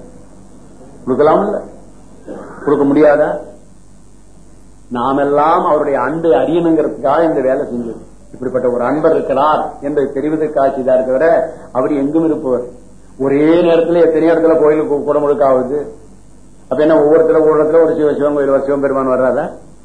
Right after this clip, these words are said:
என்ன சார், இன்னைக்கு நெடுங்கலம் கும்பாபிஷேகம், நீ ஜீ தேதியில சார் இதுல கும்பகோணத்துல போகுது, இதே தேதியில சார் சென்னையில கோவில் கட்டுறோம்.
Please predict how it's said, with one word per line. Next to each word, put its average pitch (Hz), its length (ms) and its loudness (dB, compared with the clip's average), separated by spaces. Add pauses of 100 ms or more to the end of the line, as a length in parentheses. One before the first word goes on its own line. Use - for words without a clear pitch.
(920)
என்ன 151 180 0
சார், 170 260 2
இன்னைக்கு 147 220 0
நெடுங்கலம் 156 340 0
கும்பாபிஷேகம், 165 680 0 (300)
நீ 160 80 -6
ஜீ 151 180 -2
தேதியில 165 280 2
சார் 160 480 0
இதுல 151 480 0 (220)
கும்பகோணத்துல 156 480 0
போகுது, 147 400 -2 (260)
இதே 160 180 0
தேதியில 160 520 2
சார் 151 140 2
சென்னையில 151 380 2
கோவில் 139 320 0
கட்டுறோம். 143 380 -4